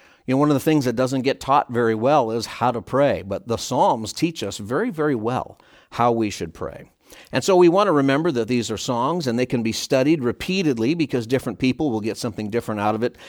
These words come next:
each time, a different truth. And also we have to remember that these songs are deeply relational, all right, and they are richly true. They are sung to God. They are sung about God. They are the pleadings of the heart.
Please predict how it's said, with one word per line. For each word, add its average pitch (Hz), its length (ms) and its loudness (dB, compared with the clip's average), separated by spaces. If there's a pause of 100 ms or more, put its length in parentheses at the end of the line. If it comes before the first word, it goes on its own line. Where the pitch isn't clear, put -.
(160)
each 135 320 0
time, 117 340 0
a 131 40 -2
different 113 360 -4
truth. 131 400 -2 (400)
And 151 160 2
also 175 320 4
we 143 140 2
have 196 220 2
to - 80 2
remember 127 380 2
that 131 200 0
these 156 180 0
songs 135 400 -4
are 131 80 0
deeply 120 800 -2
relational, 127 800 0 (640)
all 95 140 -4
right, 117 240 -2
and 120 260 -2
they 117 100 2
are 110 120 0
richly 107 440 -4
true. 85 380 -8 (680)
They 113 100 2
are 123 80 4
sung 147 360 0
to 139 120 -4
God. 95 500 -2
They 107 100 -2
are 107 80 -4
sung 117 440 -2
about 110 400 2
God. 78 320 -8 (400)
They 120 100 4
are 127 140 4
the 117 80 -2
pleadings 147 560 4
of 110 100 0
the 104 80 0
heart. 143 460 0